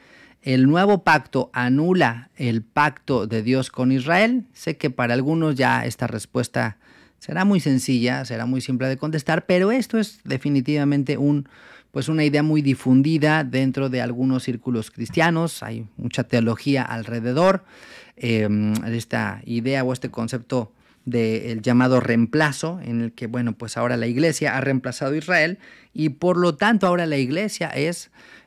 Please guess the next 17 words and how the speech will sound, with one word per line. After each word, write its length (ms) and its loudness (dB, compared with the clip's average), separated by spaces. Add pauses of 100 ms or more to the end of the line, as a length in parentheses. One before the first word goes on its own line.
eh, 240 -4
la 140 0
que 180 -4
recibe 440 -2
todos 400 -2
los 200 -6
pactos 720 -6 (220)
que 180 -8
Dios 440 -4
ha 200 0
hecho 360 0 (380)
con 220 0
el 120 -2
pueblo 340 -2
de 80 -4
Israel. 480 -10
Entonces, 560 -2